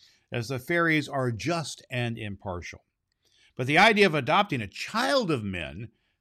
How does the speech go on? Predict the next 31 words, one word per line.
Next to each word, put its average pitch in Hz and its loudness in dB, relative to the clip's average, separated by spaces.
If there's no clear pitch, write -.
never 247 4
occurred 233 2
to 190 4
them 127 2
because 143 0
it 156 -4
was 160 -6
in 170 -6
every 208 0
way 190 2
opposed 196 -4
to 156 -2
their 165 -2
laws. 160 0
So 156 0
their 143 4
curiosity 160 4
was 131 0
intense 131 -6
to 131 -6
behold 113 -2
the 107 -10
little 135 0
stranger 131 -2
adopted 123 -6
by 101 -2
Necile 95 -6
and 101 -8
her 98 -8
sister 98 -12
nymphs. - -12